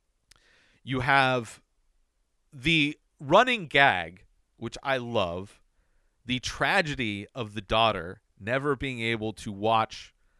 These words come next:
the series finale of Friends. I, I love that every time they cut to her tablet, for some reason, it's on <laughs> and on the screen of, like,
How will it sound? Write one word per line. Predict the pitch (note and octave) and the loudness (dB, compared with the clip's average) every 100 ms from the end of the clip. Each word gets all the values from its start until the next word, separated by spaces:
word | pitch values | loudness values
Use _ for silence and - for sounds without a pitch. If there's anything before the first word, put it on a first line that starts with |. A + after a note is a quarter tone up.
| _ - | _ -12
the | A2 | -10
series | - F3+ E3 C#3+ | -4 0 2 2
finale | - B2+ B2 A2+ G2 | -2 -4 0 0 -2
of | E2+ | -8
Friends. | - F#2 E2 - - _ _ _ _ _ _ _ _ _ - | -8 -12 -12 -20 -20 _ _ _ _ _ _ _ _ _ -6
I, | B2+ C3+ - | -4 -4 0
I | B2 | 0
love | A#2+ B2 C#3+ C#3+ | 2 2 2 2
that | C#3 C3 C3 _ _ _ _ _ _ _ _ | 2 2 0 _ _ _ _ _ _ _ _
every | C3 B2 B2+ | -6 -2 -2
time | - C3 B2 | -4 -6 -4
they | B2 | -6
cut | - A#2 | -2 -4
to | - C3 | -4 -10
her | G#2+ | -6
tablet, | G#2+ G#2+ G2+ G#2+ | -2 -2 -2 -6
for | - | -8
some | F#2 G#2 G2 | -14 -12 -12
reason, | G2 G2 F#2 G2+ F2+ _ | -10 -10 -10 -12 -14 _
it's | G2 F2 - _ _ - | -16 -16 -20 _ _ -12
on | F#2 G#2 A#2+ C3 A#3+ - E3 | -8 -8 -8 -14 -16 -16 -14
<laughs> | - _ - F3 - | -16 _ -20 -16 -6
and | A#2 G#2+ G2 - - | -6 -6 -12 -20 -10
on | A2+ A2 G#2+ | -6 -6 -6
the | A2+ | -14
screen | - A#2+ A2 A2 A2 A2+ - | -12 -6 -4 -4 -6 -12 -14
of, | A#2 G#2 G2+ F#2 - | -6 -4 -4 -10 -14
like, | G#2+ G2+ F#2+ _ | -6 -6 -6 _